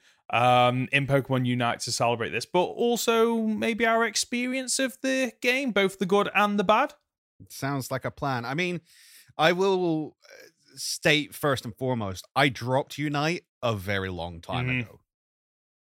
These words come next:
Speaker 1: Yes.
Speaker 2: It's been a
Speaker 1: Mm-hmm.
Speaker 2: long while since I picked up Unite. I think the second,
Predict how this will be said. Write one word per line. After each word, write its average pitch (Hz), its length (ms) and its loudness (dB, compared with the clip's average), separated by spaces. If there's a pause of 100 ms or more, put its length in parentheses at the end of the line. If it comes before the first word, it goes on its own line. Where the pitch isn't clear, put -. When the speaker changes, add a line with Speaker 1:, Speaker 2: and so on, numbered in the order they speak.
(120)
Speaker 1:
Yes. 85 220 -10
Speaker 2:
It's 107 200 -2
been 110 320 -4
a 104 60 -8
Speaker 1:
Mm-hmm. 110 400 0
Speaker 2:
long 110 340 0
while 95 280 -6
since - 240 -14
I 92 80 -6
picked - 260 -14
up 95 140 -12
Unite. 90 420 -12 (500)
I - 60 -16
think 160 480 -4 (600)
the 113 140 -16
second, - 920 -4